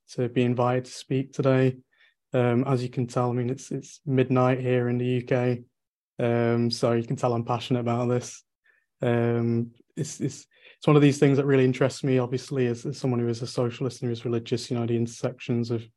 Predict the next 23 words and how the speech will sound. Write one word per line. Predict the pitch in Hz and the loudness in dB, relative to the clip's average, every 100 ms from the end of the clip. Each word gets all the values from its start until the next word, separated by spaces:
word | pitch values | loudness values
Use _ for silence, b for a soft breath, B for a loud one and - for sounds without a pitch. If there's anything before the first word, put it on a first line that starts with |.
| _ _ _ _ | _ _ _ _
socialism | - 127 120 127 120 | 2 2 4 0 2
and | 120 | 0
religion. | 120 120 117 123 | 2 0 -2 -4
But | 123 139 | -2 -2
there's | 151 147 | 0 4
not | 151 147 - _ _ _ _ _ - | 4 4 -6 _ _ _ _ _ -2
many, | 170 156 156 151 - | 4 4 2 -8 -4
I've, | 151 135 | 0 0
I've | 151 139 | 0 2
come | 170 | 2
across | 156 - 175 - | 2 2 0 2
a | |
lot | 165 156 | 0 0
of | |
religious | 160 160 156 156 | 0 -2 -4 -6
socialists, | - 160 156 160 151 | 0 0 2 0 -2
but | - 135 | -4 -6
it's | 131 | -4
not | 139 131 | -4 -4
something | - 135 131 - 127 127 127 127 | -2 -4 -4 -2 0 2 0 0
that | 127 127 147 | 0 0 -2
I | 135 123 | -2 -2
see | - - 131 123 | -4 -4 -2 -2